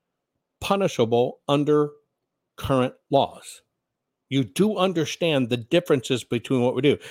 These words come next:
So I'm not at odds with Mike. I'm just on the opposite end of Mike. And when I say the opposite end,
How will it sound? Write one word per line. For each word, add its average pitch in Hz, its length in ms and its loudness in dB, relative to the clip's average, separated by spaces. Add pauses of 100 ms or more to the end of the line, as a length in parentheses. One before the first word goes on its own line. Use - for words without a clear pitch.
So 180 200 2
I'm 175 140 2
not 240 200 2
at 165 100 6
odds 220 380 0
with 101 180 -8
Mike. 95 420 -6 (560)
I'm 208 140 2
just 220 200 2
on 202 120 0
the 185 140 2
opposite 170 600 -2
end 202 460 2 (340)
of 110 200 -2
Mike. 104 380 -6 (1300)
And 151 100 2
when 175 100 4
I 180 80 2
say 240 240 2
the 185 220 2
opposite 185 600 0
end, 175 460 4